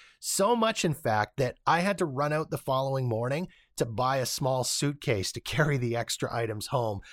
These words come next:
which I've never had to do before. After some relaxed time in the room after our day of shopping, we headed out on the Strip to walk over to the Venetian.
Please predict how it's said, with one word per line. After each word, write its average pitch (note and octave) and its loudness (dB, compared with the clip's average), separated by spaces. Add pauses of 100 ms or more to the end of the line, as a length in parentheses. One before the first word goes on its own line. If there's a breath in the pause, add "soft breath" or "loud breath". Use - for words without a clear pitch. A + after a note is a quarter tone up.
(140 loud breath)
which C3+ -2
I've C3+ 0
never C3+ 2
had G#2 -2
to F#2+ -6
do F#2 -4
before. F2+ -2 (440 loud breath)
After G#3+ 0
some G3 -2
relaxed D#3 -2
time D#3+ 2
in D#3+ 2
the D3+ 4
room C#3 0
after C3+ -2
our C#3+ 0
day B2 -2
of C#3 -2
shopping, A#2+ -2
we A#2+ -4
headed E3 -6
out E3+ -2
on E3+ -4
the E3 -4
Strip - -4
to C3+ -6
walk A#2 0
over G#2+ -4
to G#2+ -4
the A#2 -8
Venetian. C#3+ -2